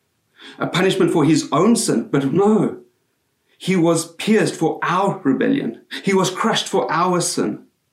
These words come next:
He was beaten so we could be whole. He was whipped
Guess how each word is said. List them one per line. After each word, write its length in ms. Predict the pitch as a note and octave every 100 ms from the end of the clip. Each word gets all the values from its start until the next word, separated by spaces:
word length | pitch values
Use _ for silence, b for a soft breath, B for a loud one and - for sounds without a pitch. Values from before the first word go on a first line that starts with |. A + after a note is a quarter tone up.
| _ B B
He 240 | - A3+ B3+
was 260 | F3+ E3
beaten 540 | - D#3 D3+ C#3+ C#3 -
so 200 | - F3
we 300 | C#3+ F3 A3+
could 200 | A3 F#3
be 120 | D3
whole. 500 | - - B2+ - - _ B B
He 260 | B3+ C4+
was 260 | A3 F3 E3
whipped 360 | F#3 - -